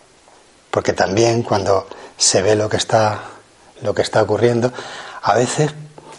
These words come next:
da igual cuál sea la razón, porque seguro que encontramos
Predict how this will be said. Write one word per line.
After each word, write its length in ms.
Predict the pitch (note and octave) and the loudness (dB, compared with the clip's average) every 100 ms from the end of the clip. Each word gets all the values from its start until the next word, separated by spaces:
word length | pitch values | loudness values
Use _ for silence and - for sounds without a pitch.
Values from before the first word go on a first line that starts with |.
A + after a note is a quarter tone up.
| - - | -20 -4
da 120 | C3 | 0
igual 340 | C3+ B2 C3+ - | 2 4 2 2
cuál 200 | A#2+ G#2+ | 2 2
sea 360 | - A#2+ A#2 | 4 4 6
la 180 | A2 G#2 | 4 4
razón, 440 | G2 - C3+ B2 - - - _ _ _ _ - - - - | 2 0 0 -2 -4 -20 -20 _ _ _ _ -20 -20 -18 -6
porque 260 | G2+ G#2+ | -2 -2
seguro 380 | - G2 A2 B2 | 0 2 4 4
que 80 | A#2+ | 4
encontramos 680 | G#2 G#2 G2 A2+ A2+ A#2+ | 0 -2 0 0 2 0